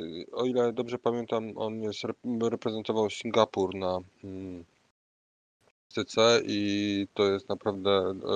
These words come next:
e, bardzo dobry gracz. Natomiast, e, to jest jak, jak na topy, to znaczy, no, w topach są trzy, y, z Tom to by była trzecia rozpiska, y, y,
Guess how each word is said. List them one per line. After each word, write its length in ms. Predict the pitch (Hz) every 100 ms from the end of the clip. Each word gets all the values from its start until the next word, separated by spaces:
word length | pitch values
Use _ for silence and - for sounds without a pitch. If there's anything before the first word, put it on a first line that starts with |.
| 101 98
e, 40 |
bardzo 280 | 95 104 101
dobry 300 | 101 98 98
gracz. 300 | 101 120 - - - - -
Natomiast, 520 | - 131 131 131 -
e, 300 | 139 131 127 123 _ _ _ -
to 120 | 143
jest 260 | 139 120 - 104 -
jak, 220 | 131 127 113 - - _ _ -
jak 240 | 131 123
na 120 | 135
topy, 600 | 123 160 151 - 143 131 120
to 60 | -
znaczy, 320 | 139 - 143 - - - - _ _ - - -
no, 60 |
w 40 | 123
topach 300 | 156 - -
są 140 | 139
trzy, 220 | 123 -
y, 580 | 131 127 127 139 139 127
z 120 | -
Tom 260 | - 135 139
to 100 | -
by 120 | 123
była 220 | 123 131
trzecia 320 | 123 - 139 123
rozpiska, 720 | 104 - - - 117 110 110
y, 520 | 104 117 110 113 -
y, 360 | 123 117 113 110